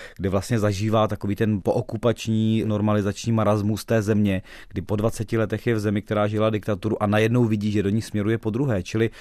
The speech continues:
on se tak trochu symbolicky stává svědkem těch našich největších zlomů.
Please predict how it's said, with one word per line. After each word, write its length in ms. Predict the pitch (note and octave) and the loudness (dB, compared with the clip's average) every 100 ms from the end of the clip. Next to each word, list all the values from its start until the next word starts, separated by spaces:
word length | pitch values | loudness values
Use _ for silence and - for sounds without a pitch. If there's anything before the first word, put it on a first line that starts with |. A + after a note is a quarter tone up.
| - - | -20 -4
on 160 | G2+ | -2
se 120 | A2 D#3+ | 0 0
tak 120 | C#3 | 2
trochu 260 | D3 C#3 | 0 -2
symbolicky 480 | - A#2+ A2+ B2 - | -2 0 2 2 -2
stává 380 | - A#2+ A2+ C3 | -4 0 2 0
svědkem 500 | - A2+ G#2+ - B2+ | 0 0 0 0 -2
těch 140 | G#2+ | -2
našich 280 | B2 A2+ C3+ | -4 -4 -4
největších 440 | A#2 G#2 G#2+ - A#2 | -2 -2 -2 -4 -2
zlomů. 360 | G#2 G#2+ D2+ | 0 0 -2